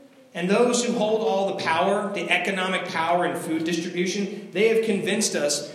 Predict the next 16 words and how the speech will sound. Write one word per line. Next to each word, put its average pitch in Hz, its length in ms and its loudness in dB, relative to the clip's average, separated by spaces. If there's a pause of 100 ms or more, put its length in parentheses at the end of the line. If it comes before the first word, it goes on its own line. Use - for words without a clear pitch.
(140)
that 175 160 2
we 196 100 4
should 190 280 2
prefer 202 480 -2
food 196 500 2
that 185 140 0
has 170 140 0
already 170 280 2
been 165 240 -2
prepared 151 460 -2
for 131 200 -2
us. - 400 -6 (680)
There 175 140 -2
are 160 180 0
countless 170 440 -2
companies 143 760 -4